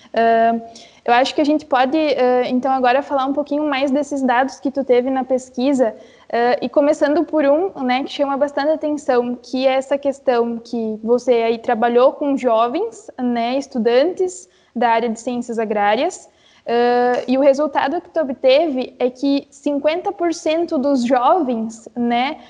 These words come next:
do agronegócio são jovens do meio urbano.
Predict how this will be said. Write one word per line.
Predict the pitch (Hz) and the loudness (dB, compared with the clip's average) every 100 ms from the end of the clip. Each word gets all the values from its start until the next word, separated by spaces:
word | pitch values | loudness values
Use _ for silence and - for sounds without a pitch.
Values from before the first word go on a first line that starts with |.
| - - | -20 -6
do | 233 294 339 | 0 4 4
agronegócio | 359 294 262 262 247 226 233 285 - - - _ | 4 2 2 0 0 2 2 2 -4 -12 -12 _
são | - 294 285 359 359 - | -2 2 2 0 -4 -6
jovens | 254 269 294 320 330 269 | 0 2 2 0 -2 -2
do | 311 | -2
meio | 330 320 | -2 0
urbano. | 320 240 269 262 226 | 0 0 0 0 -6